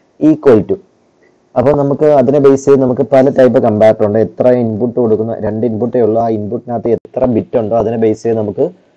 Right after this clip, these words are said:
comparator പല type ഉണ്ട്. ഇവിടുത്തെ case നമുക്ക് ആദ്യമേ ഒരു one bit comparator നോക്കാം. One bit comparator എന്ന് വെച്ചാൽ എന്താ? എയും വൺ ബിറ്റ് ആണ്, ബിയും വൺ ബിറ്റ് ആണ്. So അതാണ് ഇവിടെ വരച്ചിരിക്കുന്നത്. എ എന്ന് പറയുന്നത് വൺ ബിറ്റ് ആണ്, ബി എന്ന് പറയുന്നത് വൺ ബിറ്റ് ആണ്.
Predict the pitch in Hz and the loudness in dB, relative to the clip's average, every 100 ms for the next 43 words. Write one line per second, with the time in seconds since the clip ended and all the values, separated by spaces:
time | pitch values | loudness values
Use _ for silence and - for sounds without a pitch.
0 | _ - 127 123 131 135 131 127 120 117 | _ -6 -2 2 2 2 0 2 2 2
1 | 95 104 95 101 120 127 123 120 120 120 | 2 -2 -4 -2 -2 0 -2 -2 -6 -2
2 | 120 113 123 120 117 113 120 120 135 123 | 0 0 -2 -2 -2 -2 -2 -4 -2 -2
3 | 104 104 101 101 90 95 101 101 123 113 | 0 -2 -2 -4 -4 -6 -6 -8 -4 0
4 | 117 107 113 110 110 104 101 - _ _ | 0 0 -4 -4 -6 -4 -6 -8 _ _
5 | 107 107 113 127 131 117 113 113 117 - | 0 2 4 2 2 0 0 0 -2 -4
6 | 113 107 123 190 180 104 104 110 110 117 | -6 -6 -8 -10 -12 -8 -6 -4 -4 -4
7 | 104 101 95 95 98 92 92 92 107 101 | -6 -6 -6 -6 -8 -12 -12 -10 -8 -8
8 | 107 107 110 95 110 107 113 104 101 110 | -6 -4 -6 -6 -8 -8 -8 -6 -4 -4
9 | 113 110 110 107 110 101 101 104 110 101 | -4 -6 -6 -6 -6 -6 -8 -8 -8 -10
10 | 117 120 101 107 107 104 104 104 101 98 | -8 -6 -4 -6 -8 -8 -10 -10 -10 -10
11 | 92 104 98 139 | -10 -10 -12 -14